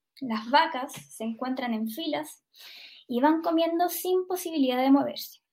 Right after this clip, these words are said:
de unos comedores alargados, del que cada una debe comer sin parar con el fin de engordar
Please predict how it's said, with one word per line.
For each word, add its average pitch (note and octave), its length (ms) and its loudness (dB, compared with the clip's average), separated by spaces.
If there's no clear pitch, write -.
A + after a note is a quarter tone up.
de A3+ 100 -2
unos A3+ 200 0
comedores A3 600 0
alargados, A3 800 -2
del A3 220 -2
que A3 80 -10
cada E4+ 400 6
una E4 240 -2
debe D#4 300 0
comer C4 400 0
sin D4 340 0
parar B3+ 380 -2
con B3 160 -4
el A3 120 0
fin B3+ 240 0
de A3+ 260 -6
engordar D4+ 600 0